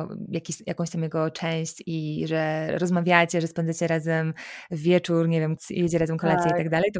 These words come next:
Speaker 1: wygląda podobnie?
Speaker 2: Tak, tak to wygląda i w ogóle, e, tak samo jest na G R dwadzieścia i podejrzewam, że tak jest, e, z tego, co, co czytałam, czy słuchałam relacji na, na szlakach długodystansowych,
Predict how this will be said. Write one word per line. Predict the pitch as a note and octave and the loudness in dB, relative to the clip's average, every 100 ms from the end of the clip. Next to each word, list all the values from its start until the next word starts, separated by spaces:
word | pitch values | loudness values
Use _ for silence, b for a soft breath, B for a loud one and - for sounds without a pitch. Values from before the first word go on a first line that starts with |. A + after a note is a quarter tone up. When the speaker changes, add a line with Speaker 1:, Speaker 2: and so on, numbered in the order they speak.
| F3+ | -4
Speaker 1:
wygląda | E3+ E3 | 0 0
podobnie? | E3 D#3+ E3 D4 E4 E4 | 2 2 2 2 6 10
Speaker 2:
Tak, | C4 A3 | 12 12
tak | C#4 C#4 | 8 4
to | B3 | 4
wygląda | C4 D4+ C#4+ A#3+ | 8 10 10 8
i | A#3 | 6
w | G3+ | 4
ogóle, | A3+ B3 B3+ A#3+ A#3+ A#3+ | 6 10 12 12 12 12
e, | A#3 A3+ | 10 8
tak | A#3 - | 6 4
samo | C4+ B3+ | 4 6
jest | B3 | 6
na | B3 A3 | 4 8
G | A#3+ | 8
R | A3+ | 8
dwadzieścia | G#3 A#3+ F4+ - C#4 | 4 4 4 10 10
i | |
podejrzewam, | C4 G#3+ A#3 G#3+ A3 A3 | 10 8 8 8 6 4
że | G3+ | 4
tak | A3+ | 4
jest, | A3+ G#3 A#3 | 4 4 8
e, | G#3+ G#3 G#3 | 10 10 8
z | G3+ | 6
tego, | G#3 G#3 | 4 6
co, | G#3 F#3 F#3 | 4 2 2
co | G3+ | 2
czytałam, | G3+ G3 F#3+ | 6 6 6
czy | F#3+ | 2
słuchałam | - G#3 G3+ | 0 4 8
relacji | G3+ F#3+ F#3 G#3 | 10 10 8 4
na, | G#3 G3 | 4 4
na | G#3 G3+ | 4 4
szlakach | G#3+ G3+ F#3+ | 6 6 6
długodystansowych, | F#3+ F#3+ F#3 A3 F#3 F#3 A#3 | 6 6 6 0 2 4 6